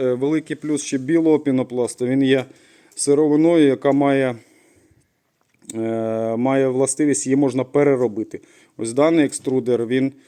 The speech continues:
е, згідно інструкції, він якби в, е, вторинній, е, переробці не підлягає. А цей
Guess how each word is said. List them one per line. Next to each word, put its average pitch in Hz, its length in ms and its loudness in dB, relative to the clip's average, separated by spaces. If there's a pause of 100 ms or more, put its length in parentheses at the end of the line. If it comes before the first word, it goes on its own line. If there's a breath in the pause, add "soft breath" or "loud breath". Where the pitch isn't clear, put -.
(580 soft breath)
е, 57 200 -12 (360)
згідно 131 420 0
інструкції, 135 520 -2
він 127 160 0
якби 123 280 -2
в, 120 200 -8
е, 120 560 -4
вторинній, 131 540 0 (100)
е, 120 240 -4
переробці 139 580 -2
не 123 140 0
підлягає. 104 640 -8
А - 20 -10
цей 185 380 -2